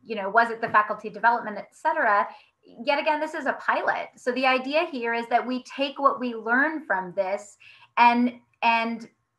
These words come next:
make sure that whatever it is students are getting through this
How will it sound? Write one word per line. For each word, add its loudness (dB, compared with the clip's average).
make 0
sure 0
that -2
whatever 4
it 0
is 2
students -4
are -2
getting 4
through -6
this -6